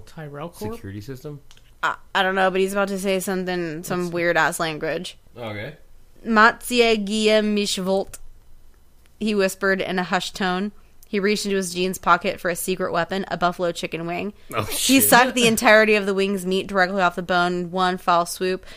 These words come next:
Speaker 3: and tossed the remains onto the ground. "Frige." <clears throat> The wo-
Speaker 2: Frige?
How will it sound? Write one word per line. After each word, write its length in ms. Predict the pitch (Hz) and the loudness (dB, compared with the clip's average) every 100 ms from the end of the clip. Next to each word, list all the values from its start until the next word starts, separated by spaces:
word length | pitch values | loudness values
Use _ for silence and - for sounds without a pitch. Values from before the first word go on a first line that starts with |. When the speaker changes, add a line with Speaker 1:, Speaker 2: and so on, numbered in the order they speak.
| - - | -20 -12
Speaker 3:
and 120 | 180 | -8
tossed 260 | 180 190 190 | 2 2 2
the 80 | 196 | -2
remains 300 | 180 175 185 | -2 -2 -2
onto 180 | 180 180 | -4 -4
the 80 | 175 | -6
ground. 440 | 175 170 175 185 - - - | -4 -4 -4 -8 -14 -20 -20
"Frige." 800 | - - 208 190 175 165 - - - - - - - | -14 -6 -2 0 -2 -6 -8 -12 -16 -20 -20 -20 -12
<clears throat> 0 | 175 160 - 80 71 - - - - - - - _ - - | -10 -6 -8 -8 -14 -16 -20 -20 -20 -20 -20 -20 _ -20 -18
The 200 | 190 131 | -6 -2
wo- 60 | 151 170 | 0 -2
Speaker 2:
Frige? 200 | - | -6